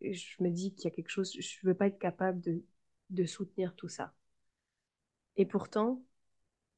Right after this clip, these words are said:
deux jours plus tard, je suis au travail et je suis en train de m'organiser. Je suis en congé maternité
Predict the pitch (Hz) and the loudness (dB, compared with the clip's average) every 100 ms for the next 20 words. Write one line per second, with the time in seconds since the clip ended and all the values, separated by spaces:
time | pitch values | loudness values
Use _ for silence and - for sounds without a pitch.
0 | _ _ - 180 208 202 214 - 180 - | _ _ -2 8 10 10 6 2 -4 0
1 | 170 220 240 - _ _ _ _ _ _ | 2 0 -4 -8 _ _ _ _ _ _
2 | _ _ _ _ _ _ _ _ - 180 | _ _ _ _ _ _ _ _ -8 2
3 | 180 165 220 208 - 175 160 160 202 226 | 2 6 8 8 6 2 4 2 2 0
4 | 220 _ _ _ 190 175 190 180 202 190 | -4 _ _ _ 0 4 2 4 4 6
5 | 180 180 175 175 175 196 226 262 - _ | 6 6 4 4 6 8 8 6 -2 _
6 | - 170 170 175 - - 226 226 220 233 | -6 0 0 0 -6 4 6 8 10 8
7 | 202 208 214 208 196 - 185 277 | 8 4 2 4 4 4 2 2